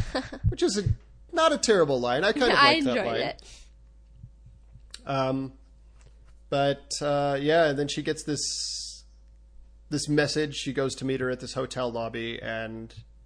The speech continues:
Speaker 2: the girl asks if she's holding, uh, like, if she has any, any, any drugs she could give her. Because,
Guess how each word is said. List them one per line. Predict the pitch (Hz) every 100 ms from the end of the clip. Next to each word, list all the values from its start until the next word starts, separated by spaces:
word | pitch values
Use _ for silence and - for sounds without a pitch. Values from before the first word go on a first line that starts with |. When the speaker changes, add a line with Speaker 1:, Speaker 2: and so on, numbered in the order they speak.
| - - - - - - - - - -
Speaker 2:
the |
girl | 143 147 147 143
asks | 143 131 - -
if | 135
she's | - 135 120
holding, | - 131 113 98 - - - -
uh, | 117 113 110 107
like, | 110 104 -
if | - 117 110
she | 131
has | 120
any, | 123 117 117 -
any, | 147 139 131 - - -
any | 147 139
drugs | 123 143 147 147 143
she | 160
could | 147 147
give | 151
her. | 147 139 - - - - - -
Because, | - 139 - 147 147 143 143 127 - - - - - -